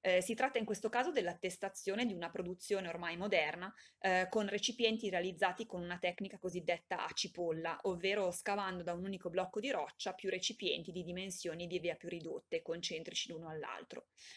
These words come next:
Chissà però se questi affioramenti, eh, s-, erano noti già in antico e vennero magari utilizzati per produrre i manufatti di Borgosesia, o se invece le rocce utilizzate provengono da altri territori.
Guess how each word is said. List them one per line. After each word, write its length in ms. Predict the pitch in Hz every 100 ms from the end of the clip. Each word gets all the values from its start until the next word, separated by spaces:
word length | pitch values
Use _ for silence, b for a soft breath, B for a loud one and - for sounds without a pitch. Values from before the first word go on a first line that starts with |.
| B B B _
Chissà 360 | - 208 269
però 240 | - 202 185
se 160 | 190
questi 240 | - 185 -
affioramenti, 840 | 196 196 180 175 165 185 202 202
eh, 300 | 180 170 170
s-, 160 | 170 -
erano 320 | - 185 180 175
noti 320 | 175 180 190
già 100 | 185
in 140 | 175
antico 560 | 165 190 277 247 180 175
e 120 | 190
vennero 360 | 175 180 214 208
magari 320 | 170 170 190
utilizzati 640 | 180 180 165 170 160 214
per 180 | 185 180
produrre 400 | - 175 170 185
i 40 |
manufatti 500 | 175 170 160 170 -
di 120 | 165
Borgosesia, 720 | 170 165 160 165 170 160 - - B B B -
o 60 | 202
se 140 | 254
invece 340 | 254 208 208
le 120 | 240 180
rocce 280 | 175 -
utilizzate 680 | 180 180 208 - 160 165 233
provengono 480 | 226 175 156 165 170
da 140 | 165 160
altri 240 | 160 180
territori. 600 | - 165 165 240 190 160